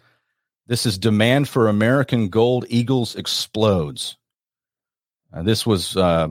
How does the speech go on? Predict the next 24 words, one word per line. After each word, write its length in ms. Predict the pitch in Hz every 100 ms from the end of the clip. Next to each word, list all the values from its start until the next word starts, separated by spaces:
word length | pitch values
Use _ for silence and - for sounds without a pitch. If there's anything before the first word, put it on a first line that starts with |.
| -
came 180 | 117
out 160 | 120 73
yesterday, 440 | 92 92 90 76
by 140 | 76 78
the 100 | 80
way. 140 | 82
Demand 420 | 80 104 123 156
for 140 | - 120
American 420 | 113 139 147 123
gold 260 | 123 131 117
eagles 260 | 123 113
exploded 600 | 95 - - 156 180 156
in 140 | 127 117
May, 240 | 120 131
according 380 | 110 - 139 123
to 100 | -
the 80 | 113
latest 420 | 120 139 127 98
data 300 | 110 117 127
from 180 | - 113
the 80 | 98
U 260 | 104 160
S 280 | 156 139 -
Mint. 420 | 123 139 80 -